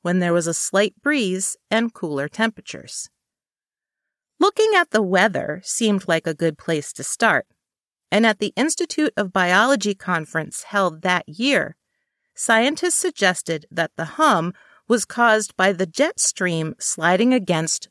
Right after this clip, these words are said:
slower moving air. But then they narrowed down the source to a warehouse in Avonmouth, saying the industrial fans used in the building in a town almost nine miles away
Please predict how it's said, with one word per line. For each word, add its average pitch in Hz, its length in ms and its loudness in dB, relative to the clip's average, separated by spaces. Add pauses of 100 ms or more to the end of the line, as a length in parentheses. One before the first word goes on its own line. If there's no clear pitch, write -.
slower 160 540 -2
moving 151 540 -4
air. 208 380 -2 (1040)
But - 240 -4
then 247 540 2
they 214 200 2
narrowed 262 380 4
down 233 280 2
the 254 60 0
source - 520 -2
to 254 240 -4
a 214 80 2
warehouse 214 760 0
in 190 260 -4
Avonmouth, 269 720 -2 (460)
saying 269 460 2
the 285 120 2
industrial 220 600 2
fans 170 600 -4
used 220 460 -2
in 226 80 2
the 185 80 2
building 165 600 -2 (100)
in 190 100 -2
a 208 80 0
town 247 500 2
almost 202 460 -2 (300)
nine 269 520 2
miles 233 600 0
away 185 540 -2